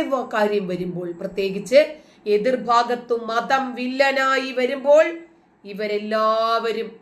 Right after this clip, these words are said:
ഒരുമിച്ച് നിൽക്കും. അതാണ് ഞാൻ ഈ പറഞ്ഞ സംഭവ വികാസങ്ങളിലെല്ലാം ഇവർ പ്രതികരിക്കാതിരിക്കാൻ കാരണം. ഇവരൊന്ന് പറയട്ടെ, ജോസഫ് മാഷിന്റെ കൈവെട്ടിയ വിഷയം മതമല്ല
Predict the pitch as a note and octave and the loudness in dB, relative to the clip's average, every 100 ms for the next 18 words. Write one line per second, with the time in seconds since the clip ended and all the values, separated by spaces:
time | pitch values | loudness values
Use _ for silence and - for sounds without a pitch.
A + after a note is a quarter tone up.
0 | F#3 F#3 E3+ G3 F#3+ F#3+ F3+ F3 E3+ - | -12 -10 -10 -10 -10 -12 -16 -20 -20 -20
1 | - _ _ _ _ _ _ _ _ _ | -20 _ _ _ _ _ _ _ _ _
2 | - _ _ - - - F3 F3 F3 E3 | -20 _ _ -20 -20 -16 -6 -2 0 0
3 | F#3+ G3+ - - - - G3+ G#3+ G#3 G#3+ | -2 -6 -18 -20 -10 2 4 4 0 -4
4 | G#3+ G3+ G3 F#3+ F#3 G3+ G3+ G#3 G3 F#3 | -2 0 0 -4 -6 -8 -4 0 0 0
5 | - G#3 G#3 - G3+ G3 G3 G3+ A#3 C#4 | -2 -2 -2 -6 -6 -4 -2 0 2 4
6 | A#3+ - F#3 F#3 - F3 E3+ F3 E3 F3+ | 4 0 -10 -12 -12 -14 -12 -14 -14 -14
7 | F3 E3+ F3 E3+ F3+ G#3+ G#3 F3 E3 D#3+ | -14 -14 -16 -14 -14 -8 -6 -6 -10 -12
8 | D#3+ D#3+ - _ _ _ _ - F#3+ A#3+ | -12 -14 -20 _ _ _ _ -6 2 2
9 | C4 C#4 B3+ B3 B3 A#3+ A#3+ A3 G#3+ - | 2 -4 -6 -4 -4 -6 -6 -6 -4 -2
10 | G#3 A3+ G#3+ - G3+ F#3+ F3 E3 F#3+ E3 | -2 0 -2 -4 -6 -8 -8 -12 -14 -16
11 | - _ _ _ _ _ _ _ _ - | -18 _ _ _ _ _ _ _ _ -6
12 | G#3 G#3 A#3+ A#3 G#3+ G#3+ | -2 2 2 2 0 2